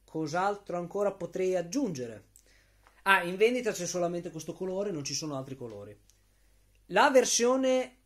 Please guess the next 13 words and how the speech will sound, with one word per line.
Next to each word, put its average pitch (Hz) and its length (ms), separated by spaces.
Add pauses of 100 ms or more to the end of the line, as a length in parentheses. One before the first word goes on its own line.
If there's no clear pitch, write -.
(220)
otto 196 380
millimetri 269 800
costa 254 580
leggermente 196 580
di 190 120
meno, 196 280
ma 160 200
la 160 140
sconsiglio 165 540
perché 139 280
è 135 40
meno 127 240
realistica. 104 480